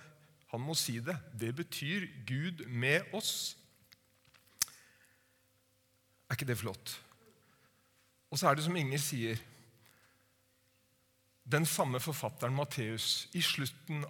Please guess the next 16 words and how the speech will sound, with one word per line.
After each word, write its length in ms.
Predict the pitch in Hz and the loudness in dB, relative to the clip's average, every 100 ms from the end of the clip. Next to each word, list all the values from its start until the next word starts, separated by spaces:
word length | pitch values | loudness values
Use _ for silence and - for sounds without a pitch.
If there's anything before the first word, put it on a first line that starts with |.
| - | -2
av 260 | 127 139 131 - - - | 2 2 0 -6 -14 -2
hele 320 | 160 104 101 | 0 2 0
evangeliet, 560 | 117 123 98 90 110 - - - - _ | 0 -2 -2 -4 -4 -8 -16 -20 -20 _
så 180 | - - - - | -8 -8 -8 -6
avslutter 640 | 135 135 123 - 123 - 131 | -4 -2 -4 -4 -6 -4 -4
han 180 | 135 110 | -2 -2
med 140 | 107 | -2
det 80 | 120 | 0
samme 460 | - - 160 110 113 | 0 0 -2 -2 -4
budskapet. 600 | 107 - - 85 - 107 - - _ - | -6 -6 -6 -10 -10 -12 -12 -18 _ 0
Minner 460 | 139 175 113 104 131 | 4 4 4 -2 -4
oss 80 | - | -6
på 160 | - 98 | -6 -8
det. 140 | 80 - - _ _ _ _ _ _ _ _ _ _ _ _ _ _ _ | -8 -12 -18 _ _ _ _ _ _ _ _ _ _ _ _ _ _ _
«For 180 | - 127 - | -12 -6 2
se, 480 | - - - 156 | 4 4 4 2